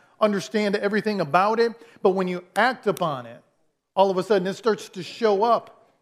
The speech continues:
in your life. Second Corinthians five seventeen, familiar scripture.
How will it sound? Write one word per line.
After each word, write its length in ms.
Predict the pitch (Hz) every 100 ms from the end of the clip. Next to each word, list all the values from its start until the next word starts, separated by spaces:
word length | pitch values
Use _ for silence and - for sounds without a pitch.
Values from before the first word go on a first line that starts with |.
| _ _
in 140 | 185 180
your 160 | 170
life. 480 | 175 208 135 - _ _ _ _
Second 300 | - 202 190
Corinthians 760 | - 202 180 160 117 107 - _ _ _ _ _ -
five 240 | 196 175
seventeen, 560 | - 180 175 - 190 143
familiar 400 | 170 175 170 151
scripture. 540 | - 175 - 185